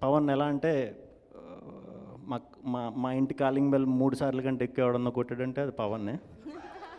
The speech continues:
మా కింద, కిందే ఉంటాడనమాట, ఒక two floors కింద. ఆ, so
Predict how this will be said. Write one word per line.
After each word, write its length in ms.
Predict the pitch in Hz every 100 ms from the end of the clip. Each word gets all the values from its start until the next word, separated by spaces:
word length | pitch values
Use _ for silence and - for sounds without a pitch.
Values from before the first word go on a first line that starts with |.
| - 339 - - - - 127 104 110 117
మా 260 | 123 127 123
కింద, 460 | 123 135 139 143
కిందే 420 | 143 - 139 135
ఉంటాడనమాట, 580 | 131 120 117 110 107 107
ఒక 60 | 113 -
two 100 | 127
floors 380 | 123 117 113 - -
కింద. 200 | 113 120 196 - - - _ _ -
ఆ, 300 | - 50 50
so 140 | -